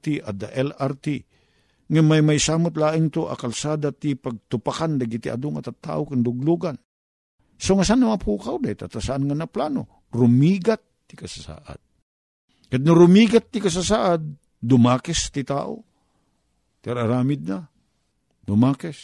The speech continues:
Rumigat ti panagbiag, tangumato digiti gagatangen. Rumigat ti panagbiag, tangumato ori tuition fee digiti anak.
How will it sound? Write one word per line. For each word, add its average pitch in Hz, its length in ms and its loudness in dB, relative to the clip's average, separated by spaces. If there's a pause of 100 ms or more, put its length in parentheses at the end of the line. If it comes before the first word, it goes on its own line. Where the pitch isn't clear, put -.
(1160)
Rumigat 117 480 -2
ti 131 80 -4
panagbiag, 147 760 -8
tangumato 101 600 -6
digiti 107 320 -8
gagatangen. 107 720 -14 (960)
Rumigat 98 440 -4
ti 131 60 -8
panagbiag, 131 760 -10
tangumato 95 600 -6
ori 95 240 -8
tuition 107 400 -10
fee 110 160 -12
digiti 98 320 -10
anak. 113 360 -8